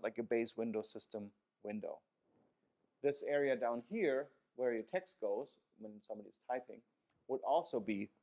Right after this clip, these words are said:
a rectangular base window system window.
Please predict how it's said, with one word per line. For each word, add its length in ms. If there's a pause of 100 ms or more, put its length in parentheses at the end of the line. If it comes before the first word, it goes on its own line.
(460)
a 100
rectangular 540
base 320
window 200
system 400
window. 340